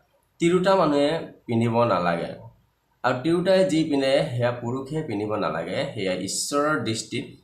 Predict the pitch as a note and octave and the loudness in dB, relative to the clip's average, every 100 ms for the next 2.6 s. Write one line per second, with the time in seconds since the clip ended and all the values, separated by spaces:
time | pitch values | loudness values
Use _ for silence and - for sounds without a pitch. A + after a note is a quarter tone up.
0 | _ E2 D#2+ B2 C#3+ C#3 A#2 G2+ F2 E2+ | _ -18 -4 2 2 2 0 -2 -4 -8
1 | D2 - - - _ _ _ E2+ F#2 G#2 | -12 -14 -18 -20 _ _ _ 0 2 2
2 | C#3+ C#3+ C#3 C#3 A2+ | 0 -2 0 0 0